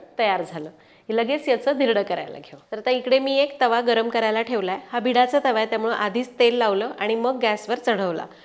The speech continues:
आता तवा आपला मध्यम गरम झाला, याला मी थोडंसं शेंगदाण्याचं तेल लावून घेते किंवा तुम्ही तूप वापरू शकता. आता आपण डायरेक्ट तव्यावरच ही धिरडी करायची आहे. तर हे जे मिश्रण घेतलंय, हे तव्यावर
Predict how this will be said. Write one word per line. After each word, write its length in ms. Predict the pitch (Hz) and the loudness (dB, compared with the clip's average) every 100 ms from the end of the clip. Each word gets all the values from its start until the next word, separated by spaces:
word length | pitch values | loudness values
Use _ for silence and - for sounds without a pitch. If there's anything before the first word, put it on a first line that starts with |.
| - - - | -20 -20 -8
आता 140 | 220 - | -8 -2
तवा 180 | 226 247 | 0 2
आपला 260 | 247 254 | 2 2
मध्यम 400 | 269 247 208 262 | 2 2 2 2
गरम 260 | 247 240 247 | 2 2 0
झाला, 360 | 262 233 208 359 - - _ - | 0 0 0 -2 -10 -20 _ -10
याला 180 | 208 208 | -6 -4
मी 120 | 226 233 | -4 -4
थोडंसं 480 | 240 220 220 - 359 - - _ _ _ _ | -4 -4 -4 -4 -6 -6 -20 _ _ _ _
शेंगदाण्याचं 600 | - 226 214 233 233 269 269 | -4 -2 0 0 0 -2 2
तेल 140 | 247 | 2
लावून 180 | 233 240 | 4 0
घेते 320 | 240 220 202 | -2 -2 -4
किंवा 200 | 202 208 | -6 -6
तुम्ही 220 | 214 233 285 | -6 -8 -4
तूप 200 | 294 269 | -4 -2
वापरू 260 | 233 - 190 | -2 -2 -6
शकता. 420 | - 175 - 226 381 - _ _ _ _ - | -6 -10 -6 -6 -6 -16 _ _ _ _ -8
आता 160 | 196 | 0
आपण 240 | 233 247 262 | 0 0 4
डायरेक्ट 420 | 240 233 269 - | 4 6 2 2
तव्यावरच 640 | 247 240 247 269 277 - - | 4 4 4 2 0 -6 -10
ही 260 | 233 233 202 | -6 -6 -2
धिरडी 280 | 220 214 208 | -2 0 0
करायची 460 | 208 185 160 220 | -2 -4 -8 -8
आहे. 80 | 285 - _ _ _ - | -10 -10 _ _ _ -16
तर 40 | |
हे 140 | 196 202 | -8 -4
जे 100 | 226 | -4
मिश्रण 440 | 226 - 220 254 | -4 -4 -4 0
घेतलंय, 320 | 247 233 202 | -2 -2 -2
हे 140 | 214 226 | -2 -2
तव्यावर 320 | 220 202 190 | 0 0 -2